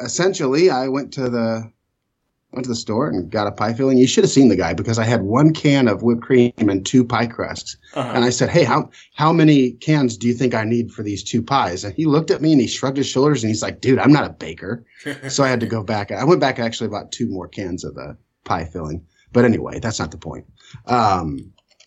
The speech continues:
Speaker 1: I actually had three crusts, too. I didn't have enough pie filling.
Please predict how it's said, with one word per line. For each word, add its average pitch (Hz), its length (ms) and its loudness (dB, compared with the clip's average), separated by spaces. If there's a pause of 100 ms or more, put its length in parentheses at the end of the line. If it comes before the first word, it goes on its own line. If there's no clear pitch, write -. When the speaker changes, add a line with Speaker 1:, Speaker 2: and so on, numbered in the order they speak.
(260)
Speaker 1:
I 147 60 2
actually 220 320 2
had 202 160 -2
three 185 160 0
crusts, - 460 -4
too. 131 280 -4
I 98 60 -10
didn't 131 200 -2
have 127 180 -4
enough 104 320 -6
pie 101 200 -8
filling. 78 380 -14